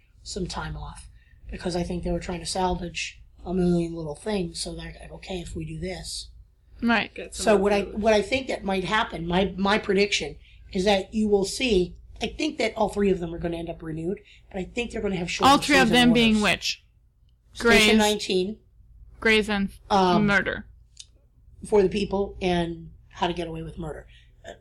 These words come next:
Speaker 1: Grey's is the highest rated show on
Speaker 2: Right.
Speaker 1: A B C. As long as Ellen is under contract and is willing to come to work, Grey's Anatomy is gonna be on.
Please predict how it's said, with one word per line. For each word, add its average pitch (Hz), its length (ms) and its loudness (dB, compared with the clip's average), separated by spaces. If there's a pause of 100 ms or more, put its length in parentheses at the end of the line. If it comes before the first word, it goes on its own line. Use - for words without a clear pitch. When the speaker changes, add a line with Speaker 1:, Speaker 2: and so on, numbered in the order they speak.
(140)
Speaker 1:
Grey's 196 300 2
is 170 80 -6
the 170 80 -6
highest 175 280 -4
rated 160 320 -12
show 147 260 -8
on 143 100 -8
Speaker 2:
Right. 165 180 2
Speaker 1:
A - 40 -8
B - 40 -14
C. - 300 -10 (260)
As 170 100 -8
long 220 220 0
as - 160 -2
Ellen 190 260 -2
is 170 120 -2
under 175 180 0
contract 180 500 -6
and 160 80 -10
is 143 80 -14
willing 165 240 -10
to 160 60 -12
come 160 180 -10
to 151 60 -6
work, 170 300 -6 (280)
Grey's 185 240 -2
Anatomy 123 320 -12
is - 100 -14
gonna - 140 -20
be - 140 -18
on. - 60 -20